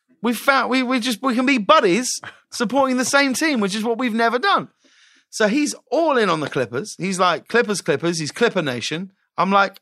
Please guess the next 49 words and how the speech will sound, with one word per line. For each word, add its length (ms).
"All 120
right, 240
I'll 360
join 320
in 160
with 100
the 100
Clippers." 460
I 60
wasn't 320
a 60
hundred 260
percent 280
on 140
it. 160
I 60
felt 300
like, 460
I 100
don't 100
know, 240
but 140
I 40
was 120
like, 220
"Okay, 320
you've 260
left. 460
He's 160
all 140
down 260
on 80
the 80
Clippers. 380
He's 100
no, 200
he's 100
not 160
interested 340
anymore." 380
I'm 140
like, 140
"Well, 100
we 160
need 140
to 100
make 180
a 80
choice." 380